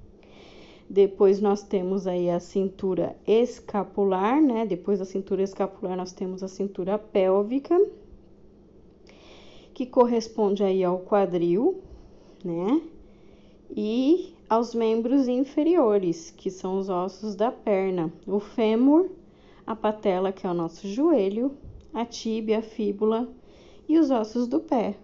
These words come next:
os tarsos, metatarsos e falanges. Depois, na figura em azul, nós temos a constituição do eque-, do esqueleto dividido por partes.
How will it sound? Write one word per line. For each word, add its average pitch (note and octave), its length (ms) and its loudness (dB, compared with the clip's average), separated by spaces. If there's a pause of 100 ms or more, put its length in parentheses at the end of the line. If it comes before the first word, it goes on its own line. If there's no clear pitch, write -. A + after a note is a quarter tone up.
(140)
os G3 180 -6
tarsos, A#3 500 -4
metatarsos G3+ 840 -2
e A#3 80 -2
falanges. A3+ 1080 -6 (1200)
Depois, D#4 800 2
na A#3 180 0
figura A3 440 2
em F3+ 220 0
azul, G#3+ 300 0
nós C4 220 0
temos B3 360 -2
a B3 100 -2
constituição B3+ 640 -6
do A#3+ 100 -2
eque-, C4 240 -4
do G#3 200 -6
esqueleto A3+ 640 0
dividido A#3 520 -6
por C#4+ 240 -2
partes. E3+ 1000 -8